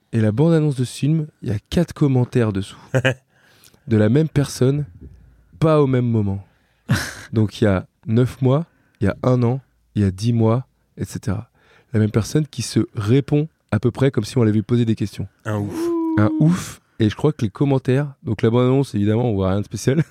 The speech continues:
Speaker 1: <laughs> Juste pour faire un petit spécial, les commentaires sont incroyables.
Speaker 2: Ok, donc les gens iront voir
Speaker 1: Ouais,
Speaker 2: les
Speaker 1: les gens iront
Speaker 2: commentaires.
Speaker 1: voir les commentaires parce que déjà, c'est un peu, euh, c'est vraiment, en gros, c'est plus flippant que tous les films que j'ai regardés.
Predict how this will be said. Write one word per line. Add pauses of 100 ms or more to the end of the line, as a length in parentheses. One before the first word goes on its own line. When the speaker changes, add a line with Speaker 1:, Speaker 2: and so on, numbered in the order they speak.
(360)
Speaker 1:
<laughs>
Juste
pour
faire
un
petit
spécial, (520)
les
commentaires (300)
sont (200)
incroyables. (180)
Speaker 2:
Ok,
donc (260)
les
gens
iront
voir (140)
Speaker 1:
Ouais,
Speaker 2:
les
Speaker 1:
les
gens
iront
Speaker 2:
commentaires.
Speaker 1:
voir
les
commentaires
parce
que
déjà,
c'est
un
peu,
euh, (140)
c'est
vraiment, (140)
en
gros,
c'est
plus
flippant
que
tous
les
films
que
j'ai
regardés.